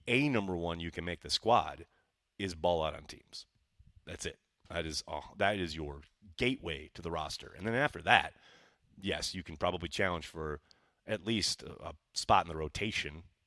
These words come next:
maybe a starting gig, but yeah, it's all about what he does on special teams, without question. Uh, Ryan, what's up, man? Thanks for the super chat. "I believe can grow as long as everyone doesn't expect a continuation of the past thirty years." What are you talking about, Jordan Love? Yeah, I think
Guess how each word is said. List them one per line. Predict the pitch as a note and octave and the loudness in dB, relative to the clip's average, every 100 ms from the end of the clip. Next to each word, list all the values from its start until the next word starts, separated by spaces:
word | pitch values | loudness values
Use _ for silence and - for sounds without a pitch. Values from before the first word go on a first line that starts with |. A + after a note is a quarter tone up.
| - | -14
maybe | G#2+ E3+ E2+ | -8 -4 -4
a | C#2+ | -6
starting | - D2+ D2+ D2+ | -4 -6 -6 -6
gig, | D#2+ G2 E2 | -6 -4 -2
but | E2 D2+ _ _ _ _ _ _ _ - | -2 -2 _ _ _ _ _ _ _ -14
yeah, | D#2+ D2+ D#2+ | -10 -10 -10
it's | G#2+ C3+ | 0 6
all | B2+ | 6
about | G#2 F2 | 6 4
what | E2 | 0
he | E2 | -2
does | D2+ D2 | -6 -6
on | C#2 | -10
special | - C2+ A#1+ | -12 -12 -14
teams, | A#1+ A1 - - _ | -20 -20 -20 -20 _
without | F#2 D#2 C#2+ | -6 -6 -6
question. | C#2 - - _ _ _ _ _ _ _ _ _ _ _ _ _ _ | -12 -16 -20 _ _ _ _ _ _ _ _ _ _ _ _ _ _
Uh, | G2+ G#2 G#2+ G#2 G2+ G2+ G2 - | -8 -6 -4 -4 -4 -4 -8 -2
Ryan, | A2+ D3+ C#3+ | 6 8 8
what's | C3 D#3 | 6 4
up, | |
man? | A2 A2 G#2+ A2 | 6 4 2 -2
Thanks | A#2+ - | -4 -2
for | |
the | - | -2
super | G2+ | -4
chat. | F2 F2 F2+ | 2 4 8
"I | D3+ | 6
believe | G3+ G#3+ G#3 - | 6 2 2 0
can | E3 | 2
grow | E3 E3+ | 6 6
as | C#3 | 6
long | D#3 D#3 | 4 6
as | B2+ B2+ | 4 2
everyone | C3+ C3+ B2+ | 2 2 4
doesn't | A#2+ A#2 | 2 2
expect | G#2 - - A2+ - | 0 -2 2 2 0
a | F#2+ _ - | -12 _ -10
continuation | G#2 - A#2+ G#2+ G#2+ - | -6 -2 2 2 2 0
of | F2 | -4
the | |
past | E2+ G2 - - | -2 -2 -2 -2
thirty | F2+ | -4
years." | D#2+ D#2 D#2 - - - - - - - | -4 -8 -10 -14 -16 -16 -20 -20 -10 4
What | |
are | C3 | 6
you | |
talking | A#2+ G2 | 8 6
about, | F#2 | 4
Jordan | F#2+ E2+ D#2+ | 2 0 -2
Love? | C#2+ - - - | -8 -10 -18 -6
Yeah, | F#3 E3 - | -2 -2 2
I | F#3+ | 2
think | - G3+ | 2 -2